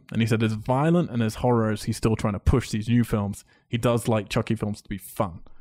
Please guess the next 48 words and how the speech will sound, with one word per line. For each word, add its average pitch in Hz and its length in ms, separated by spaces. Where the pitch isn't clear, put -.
And 110 140
he 107 80
doesn't 110 480
feel 104 420
that's 107 240
something 104 240
that's 95 140
been 101 180
covered 104 380
with 120 100
the 117 120
Annabelle 127 320
films. 160 340
So 101 340
in 120 260
his 139 220
mind, 110 480
I - 40
think 110 180
his 107 200
analogy 113 480
was 104 280
they're 107 120
different 110 400
flavors 104 400
of 85 80
ice 73 220
cream, - 180
basically. - 480
It's - 140
like 104 160
you 117 80
don't 113 220
need 110 240
to 113 60
have 110 160
one 104 160
or 101 80
the 101 120
other. 107 260
There's 113 160
no 120 80
reason 110 260
they 101 80
can't 101 240
all 98 160
coexist 87 540
together. 98 340